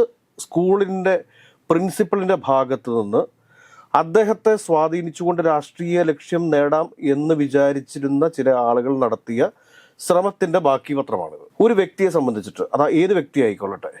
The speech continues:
ഇപ്പൊ വൈദിക വൃത്തിയിലേക്കോ സന്യാസ വേ-, വേഷത്തിലേക്കോ ഒക്കെ കയറുമ്പോഴും അവരൊരു മനുഷ്യരാണ്.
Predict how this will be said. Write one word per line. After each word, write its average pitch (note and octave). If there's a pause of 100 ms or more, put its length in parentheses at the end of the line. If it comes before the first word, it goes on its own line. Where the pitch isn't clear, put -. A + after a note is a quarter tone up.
(160)
ഇപ്പൊ D3
വൈദിക D3+ (240)
വൃത്തിയിലേക്കോ D3 (120)
സന്യാസ C#3+ (320)
വേ-, C#3
വേഷത്തിലേക്കോ C#3
ഒക്കെ C3+
കയറുമ്പോഴും B2+ (220)
അവരൊരു D#3
മനുഷ്യരാണ്. G2+